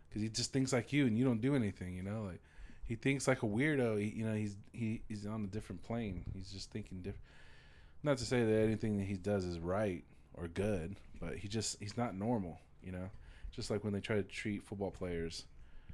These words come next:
the same as regular people. These guys are smashing each other's heads in on a normal basis.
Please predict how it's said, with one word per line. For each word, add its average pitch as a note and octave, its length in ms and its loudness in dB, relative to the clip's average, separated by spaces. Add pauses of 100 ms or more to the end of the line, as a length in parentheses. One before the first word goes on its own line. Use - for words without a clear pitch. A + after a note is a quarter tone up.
(340)
the F2+ 80 -6
same G2+ 240 0
as F2 180 0
regular F#2 320 0
people. F#2+ 360 -4
These G2+ 220 -2 (160)
guys A2+ 320 -2
are G2+ 60 0
smashing G#2 680 -2
each G2 220 -4
other's G2 360 0
heads G2 420 0
in E2 300 -6 (180)
on F2 160 -6
a F2 80 -6
normal F#2+ 400 -2
basis. F2+ 680 -6